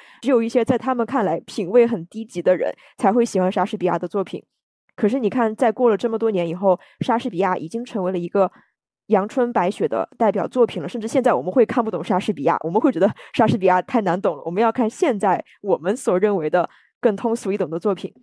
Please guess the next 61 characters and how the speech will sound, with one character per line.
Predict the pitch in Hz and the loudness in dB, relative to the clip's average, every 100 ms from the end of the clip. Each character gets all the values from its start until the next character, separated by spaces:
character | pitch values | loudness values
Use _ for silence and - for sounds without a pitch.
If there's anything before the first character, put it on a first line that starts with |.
| _ - | _ -14
以 | 180 | -6
这 | 277 | -4
样 | 247 | -2
的 | 233 | -2
眼 | 190 - | -2 -2
光 | 196 202 | -4 -4
去 | 226 | -8
看， | - 220 185 | -2 0 0
会 | 202 247 202 | 0 2 2
让 | 220 208 | 2 0
我 | 175 | -2
们 | 85 67 - _ _ _ _ - | -4 -10 -12 _ _ _ _ -4
能 | 202 | 0
够 | 196 | 2
更 | 254 269 | 2 2
加 | 262 247 | 4 2
游 | 214 185 | 2 2
刃 | 269 240 | 2 0
自 | - | -4
如 | 294 170 | -4 -2
地 | 180 196 180 - _ | 2 2 2 -4 _
去 | - | -8
生 | 240 302 339 | -4 -2 0
活 | - | 0
吧。 | - 175 - | 0 0 -4
无 | 190 202 | 0 2
论 | 277 | 2
你 | 202 | -2
是 | 233 | -4
选 | - 175 170 | -4 -4 -2
择 | 123 - - | -4 -4 0
要 | 208 | 0
待 | 196 214 | 2 2
在 | 233 220 | 2 -2
学 | - | -2
院 | 175 190 | 0 -2
派， | 208 208 - _ _ | 0 -2 -2 _ _
还 | - | -4
是 | 202 | -4
说 | 208 202 | 0 -2
你 | 202 | 0
要 | 180 185 185 - _ - | 0 0 0 -6 _ -4
离 | 190 | -2
开 | 220 220 | 2 2
这 | 240 | 2
里 | 185 - | 0 -2
去 | - | -8
工 | 226 208 220 | -2 -2 -2
作， | 247 208 | 0 2
然 | 175 | 4
后 | 175 | 2
去 | 202 | -2
在 | 208 | -4
社 | 202 233 | 0 2
会 | 240 | 2
上 | 233 220 | 2 -2
做 | 196 226 | 0 2
一 | 202 | 2
些 | 214 | 0
事 | 214 240 | -4 -8
情， | 202 | -8